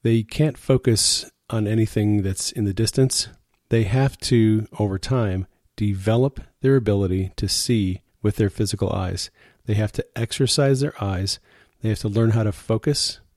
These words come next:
the images that come through their eyes onto the retina that are projected to the optic nerve and into the brain. It's a process that children have to go through to learn how to use their physical eyes properly. And the same thing is true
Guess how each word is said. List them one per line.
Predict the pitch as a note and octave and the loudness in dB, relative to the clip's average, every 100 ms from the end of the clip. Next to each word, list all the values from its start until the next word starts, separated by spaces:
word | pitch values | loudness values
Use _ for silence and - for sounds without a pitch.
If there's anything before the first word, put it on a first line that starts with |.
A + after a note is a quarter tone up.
| - | -6
the | G#2+ | -2
images | B2 C3 G#2 G#2 G2+ - - | 4 4 4 2 2 0 -4
that | - | -6
come | A2+ G2 | -4 -2
through | - C#3 | 2 2
their | D3+ | 2
eyes | G2+ G2+ G2 - - - _ | -2 -2 -2 -4 -10 -20 _
onto | A2 A2 B2 | -4 -2 0
the | A2+ | 2
retina | A2+ F#2+ F#2+ - - | 0 -2 -4 -6 -4
that | G#2 | -4
are | |
projected | - F#2+ G2+ G2+ - G#2 F#2+ _ _ _ | -2 -4 -2 -4 -4 -8 -8 _ _ _
to | - | -2
the | G#2 G2+ | -2 -2
optic | A2+ A2+ A2+ - | -2 -2 -4 -2
nerve | G2+ G2 F#2 | 0 0 0
and | F#2+ | -2
into | G2 - | -2 -2
the | F#2+ | -2
brain. | G2 F#2 F2 - _ | -2 -4 -6 -12 _
It's | - G#2+ | -8 -6
a | A2 | -6
process | G#2 - E3 F3+ A2+ F#2 - | -4 0 0 0 -2 -2 -2
that | - G#2 | -2 -4
children | - C3+ A#2 | 2 4 4
have | A2 G#2+ | 4 2
to | G#2 | 0
go | A2+ B2 | 2 0
through | - F#2+ | 0 -4
to | - | -4
learn | G2+ G2 A2+ A#2+ A#2+ | -4 0 4 4 4
how | G2+ G2 F#2+ | 0 0 -2
to | - G#2+ | 0 0
use | G2 F#2+ G2 C3 G#2+ G2 - - - | 2 2 2 4 4 2 -2 -8 -6
their | G2+ | 0
physical | A#2 G#2+ G#2 G2+ | 2 2 2 -2
eyes | F#2 F#2 F#2 - - - | -2 0 0 -2 -6 -6
properly. | B2 B2 F#2+ F2+ - - - - _ | -4 -2 -4 -6 -10 -16 -20 -20 _
And | G#2+ G#2+ G#2+ G2+ | -2 0 2 0
the | G#2 | 0
same | - - D3+ G3 | 0 2 2 2
thing | - D#3+ C3+ | 2 4 6
is | B2+ | 4
true | - - B2 A2+ G2+ G2 | 2 2 6 6 4 2